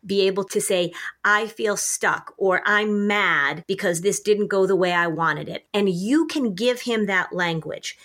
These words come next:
So the first thing I would do is I would validate those big feelings, right? "It looks like you're really mad, and I understand it's so hard when things don't go the way you want them to go. And we all have a stuck Sam that shows up and says, 'I want things to go this way.'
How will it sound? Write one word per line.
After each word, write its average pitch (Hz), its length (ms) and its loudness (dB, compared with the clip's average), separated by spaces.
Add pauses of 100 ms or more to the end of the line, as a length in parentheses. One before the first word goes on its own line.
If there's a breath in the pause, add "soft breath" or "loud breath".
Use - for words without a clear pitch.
(140 loud breath)
So - 160 0
the 190 100 0
first 302 360 -2
thing 269 180 -2
I 226 100 0
would 208 140 2
do 170 220 -2
is 170 100 0
I 170 80 -2
would 160 220 -2
validate 208 600 0
those 214 200 -4
big 220 220 -4
feelings, 156 540 -4
right? 185 260 -2
"It - 160 -8
looks 220 280 -2
like 190 220 -4
you're 175 140 0
really 214 540 -2
mad, 180 680 0
and 190 140 -2
I 180 160 2
understand 208 560 0
it's 170 180 -2
so 233 320 0
hard 240 380 -2
when 180 200 0
things 190 300 -2
don't 196 240 -2
go 190 160 4
the 190 100 0
way 185 120 2
you 185 180 0
want 175 280 -2
them 196 180 -2
to 247 120 -4
go. 160 580 -2
And 180 160 -2
we 185 200 0
all 208 280 4
have 220 220 -4
a 214 60 -4
stuck - 420 -4
Sam 180 420 -2
that 160 160 -4
shows 185 360 0
up 180 200 -2
and 156 140 -6
says, 156 240 -2 (160)
'I 320 240 -2
want 302 360 -6
things 311 240 -2
to - 100 -14
go 262 240 -2
this 262 280 -2
way.' 170 420 -4